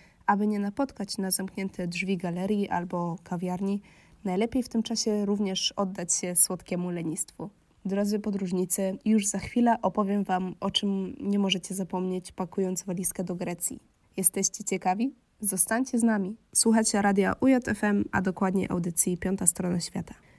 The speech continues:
Dzisiaj opowiadamy o Grecji i ja zdradzę wam, co musicie zabrać ze sobą, podróżując w to miejsce. Mówi Laura Szafarczyk. Do Grecji najlepiej polecieć samolotem. Najwięcej lotów odbywa się do Aten,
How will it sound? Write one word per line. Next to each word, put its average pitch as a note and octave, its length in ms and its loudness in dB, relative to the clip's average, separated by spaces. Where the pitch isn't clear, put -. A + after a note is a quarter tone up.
Dzisiaj C4+ 440 4
opowiadamy G3+ 580 4
o - 100 0
Grecji F3 640 4
i F#3 140 0
ja A3+ 200 10
zdradzę G3 420 4
wam, F#3 280 2
co - 180 6
musicie G#3+ 440 4
zabrać F3 380 0
ze F#3 60 -2
sobą, F3 340 0
podróżując E3+ 720 -2
w - 80 -18
to F3+ 120 0
miejsce. E3+ 400 -2
Mówi B3 320 6
Laura G#3 280 4
Szafarczyk. - 640 -6
Do F3+ 100 0
Grecji A3 420 2
najlepiej F#3+ 380 0
polecieć F3 480 -4
samolotem. F3 680 -2
Najwięcej A3 460 4
lotów G#3 360 0
odbywa F#3 380 -2
się F#3 180 -2
do F3 140 -4
Aten, G3+ 380 0